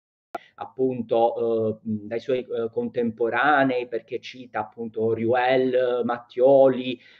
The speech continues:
eh, quindi veramente un Della Porta che è anche, ehm, interessato e addentrato in quelle che erano le questioni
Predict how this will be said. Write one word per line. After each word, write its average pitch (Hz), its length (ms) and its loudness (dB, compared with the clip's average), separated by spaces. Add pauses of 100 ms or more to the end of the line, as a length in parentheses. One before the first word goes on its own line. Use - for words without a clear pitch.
eh, 123 220 -2
quindi 156 200 2
veramente 143 380 2
un 135 80 -2
Della 165 260 0
Porta 135 380 0
che 202 140 4
è - 20 6
anche, 147 640 4
ehm, 120 600 -6
interessato 143 920 0
e 127 60 0
addentrato 160 760 2
in 170 140 4
quelle 156 320 6
che 165 120 0
erano 139 240 6
le 131 160 4
questioni 139 1080 2